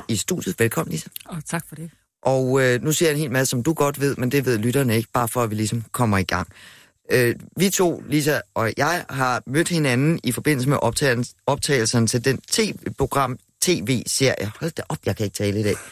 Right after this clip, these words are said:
Speaker 1: Serie T V-programmer, der hedder Blodspor, som bliver sendt i, i disse uger på Kanal fem, øh, som handler om drab i familier, typisk, øh, forældre, der har slået deres egne børn ihjel. Og, øh,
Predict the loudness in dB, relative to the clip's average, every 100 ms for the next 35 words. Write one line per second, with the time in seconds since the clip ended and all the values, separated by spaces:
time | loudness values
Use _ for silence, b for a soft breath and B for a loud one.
0 | B B B B 2 2 4 0 0 _
1 | 0 2 2 0 -2 -4 -4 -2 -6 b
2 | b 2 2 2 2 2 0 -2 -2 -4
3 | -2 0 0 0 -2 -4 -2 0 -2 0
4 | 0 2 2 2 0 0 2 2 2 0
5 | -2 -8 b b b b b 0 2 0
6 | 0 0 2 4 4 2 0 -2 0 -2
7 | -6 b b -2 -2 -2 -6 -2 0 -2
8 | _ 0 2 2 2 -2 -2 -6 -2 0
9 | 0 -2 -12 _ -2 2 2 2 -2 _
10 | -4 -2 -2 -2 -4 -2 0 -2 -2 -2
11 | -2 0 2 0 -2 -2 2 2 0 0
12 | -2 -2 -8 -6 -4 -2 -6 -8 _ b
13 | b b b b b _ _ _ _ 0
14 | 2 2 2 2